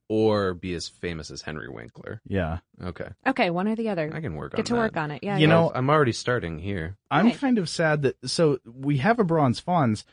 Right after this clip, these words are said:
Speaker 2: but we don't have bronze statues to the characters Henry Winkler plays in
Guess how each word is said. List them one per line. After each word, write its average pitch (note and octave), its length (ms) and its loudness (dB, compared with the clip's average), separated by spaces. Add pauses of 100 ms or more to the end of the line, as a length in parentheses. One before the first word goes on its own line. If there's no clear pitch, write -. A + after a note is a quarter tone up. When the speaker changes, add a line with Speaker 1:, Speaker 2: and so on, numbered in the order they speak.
(260)
Speaker 2:
but C#3 100 2
we C3+ 140 6
don't D#3+ 280 4
have E3 260 2
bronze A#2+ 400 6
statues A2+ 680 2
to A2 100 -6
the G2 100 -2
characters A#2 560 0
Henry A#2 340 2
Winkler G#2+ 400 0
plays G#2 480 2
in F#2 320 0